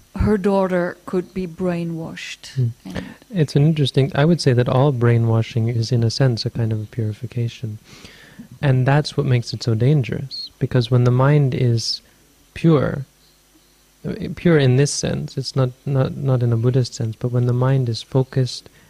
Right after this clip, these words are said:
Speaker 2: and bright, you can put all sorts of crazy ideas in there. When it's a clean slate, right, you can
Speaker 1: Mm.
Speaker 2: write on it. When the mind is all distracted, it's very difficult for an authoritarian, um,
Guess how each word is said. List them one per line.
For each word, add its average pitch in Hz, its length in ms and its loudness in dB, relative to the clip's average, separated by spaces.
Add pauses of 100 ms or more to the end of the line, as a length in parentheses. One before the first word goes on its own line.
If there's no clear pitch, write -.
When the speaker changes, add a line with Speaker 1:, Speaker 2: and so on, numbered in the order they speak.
(120)
Speaker 2:
and 113 280 -2
bright, 131 400 0 (1500)
you 135 140 0
can 123 200 -2
put 120 160 -2
all 117 100 0
sorts - 260 -6
of 117 80 -10
crazy 120 340 -6
ideas 117 420 -6
in 123 140 -12
there. 147 220 -16 (140)
When 131 140 -4
it's 123 120 -6
a - 40 -12
clean 135 280 -2
slate, 135 380 -6 (180)
right, 123 260 -4
you 135 80 -6
can 123 200 -4
Speaker 1:
Mm. 120 40 -2
Speaker 2:
write 139 180 0
on 127 140 -4
it. 165 120 -8 (460)
When 127 160 2
the 127 40 2
mind 131 320 2
is 117 160 0
all 120 420 0 (1160)
distracted, 123 680 -2
it's 120 140 -12
very 135 200 -2
difficult 127 480 -4
for 127 180 -4
an 120 120 -2
authoritarian, 117 1000 -4 (600)
um, 110 640 -8